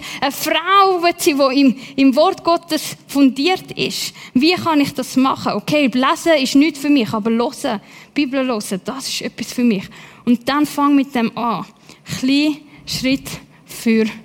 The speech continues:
Schritt. Und jetzt wird's ganz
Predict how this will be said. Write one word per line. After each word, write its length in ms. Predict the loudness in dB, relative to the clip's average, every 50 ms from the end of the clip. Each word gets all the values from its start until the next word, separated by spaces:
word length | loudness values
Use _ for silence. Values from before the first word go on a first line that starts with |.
| -20 -20 -20 -20 -20 -16 -10
Schritt. 560 | -8 -4 -2 0 0 0 0 -2 -8 -12 -12 -12 -16 -20 -20 -20 -20 -20 -20 -20 -20 -20 -20 -20 -20 -20 -20 -18 -18 -18 -18 -18 -20 -16 -6 2
Und 160 | 4 4 4
jetzt 460 | 4 4 2 0 -6 -10 -8 -6 -4
wird's 240 | -4 -4 -4 -4 -4
ganz 400 | 0 2 2 2 2 0 -4